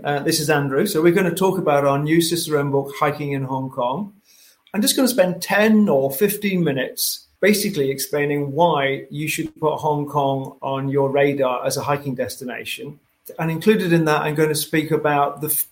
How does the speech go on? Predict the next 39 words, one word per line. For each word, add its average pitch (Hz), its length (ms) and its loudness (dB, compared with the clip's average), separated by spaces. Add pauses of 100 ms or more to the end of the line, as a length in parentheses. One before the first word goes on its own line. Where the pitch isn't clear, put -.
the 147 120 -6
jewel 180 380 4
of 139 60 2
the 143 80 0
crown, 135 300 -2
which 139 160 -2
is 139 100 -8
the 147 60 -8
four 147 320 4
long 156 200 2
distance 139 380 -4
walks. 120 460 -8 (220)
In 175 140 4
the 185 80 0
book, 220 240 4
we've 156 80 -4
got 160 160 2
twenty-one 160 600 2
day 151 180 6
walks, 131 380 -2
though 143 160 2
there 139 160 0
are 127 40 0
hundreds 165 480 0
you 127 120 -8
could 127 180 -8
do 147 220 0
there. 123 320 -6 (320)
Uh, 156 180 0
we've 170 160 2
just 214 220 0
chosen 175 320 0
to, 156 140 -8 (160)
to 156 360 0
talk 160 240 0
about 143 300 -2
two 185 240 4
of 110 100 -2
them, 120 240 -8